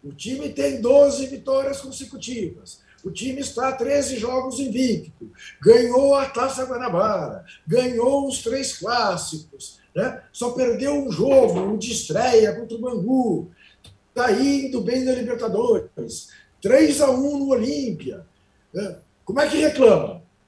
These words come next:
Mas a gente olhava e dizia, "Mas não joga,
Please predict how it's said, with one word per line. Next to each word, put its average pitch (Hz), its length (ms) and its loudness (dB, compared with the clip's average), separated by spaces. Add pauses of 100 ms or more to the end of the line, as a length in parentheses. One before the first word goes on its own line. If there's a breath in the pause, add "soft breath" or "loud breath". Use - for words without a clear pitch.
(160)
Mas 185 580 0 (380)
a - 40 -20
gente - 140 -10
olhava 226 540 2
e - 60 -8
dizia, 208 420 -6 (680)
"Mas 143 180 -10 (520)
não 240 180 -10
joga, 180 800 0